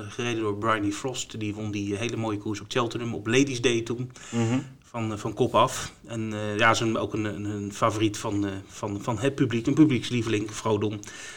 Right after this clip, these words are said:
Speaker 1: En die zal waarschijnlijkheid, eh, ook, eh, gaan starten. Mooie koers, eh, Ascot dus. En die is aanstaande zaterdag om, eh, vijf over half vijf.
Speaker 2: Ja, en weet jij waar Surname zijn doel ligt voor dit seizoen? Is het, eh,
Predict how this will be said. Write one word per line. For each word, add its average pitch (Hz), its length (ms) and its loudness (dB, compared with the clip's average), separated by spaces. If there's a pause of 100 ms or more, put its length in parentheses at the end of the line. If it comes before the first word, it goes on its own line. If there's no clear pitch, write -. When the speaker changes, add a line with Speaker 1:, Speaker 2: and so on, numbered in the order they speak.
(120)
Speaker 1:
En 151 100 2
die 170 100 10
zal 175 160 10
waarschijnlijkheid, 120 580 4
eh, 110 320 0
ook, 107 140 -2
eh, 107 140 4
gaan - 180 -4
starten. 104 320 0
Mooie 208 160 12
koers, 196 500 10
eh, - 120 -2
Ascot - 400 4
dus. 131 420 0
En 113 240 -2
die 110 220 -4
is - 320 -4
aanstaande 113 720 -2
zaterdag 123 720 2
om, 120 380 -2
eh, 120 120 -6 (180)
vijf 156 360 2
over 117 280 2
half 95 380 -6 (260)
vijf. - 480 -6
Speaker 2:
Ja, 104 180 -10
en 131 200 2
weet 131 220 6
jij 139 200 8
waar 131 200 10
Surname 135 720 4
zijn 135 240 2
doel 139 180 6
ligt 151 200 -2
voor 139 180 0
dit 139 160 -2
seizoen? 143 420 -2
Is 156 200 -4
het, 135 200 -6
eh, 135 80 0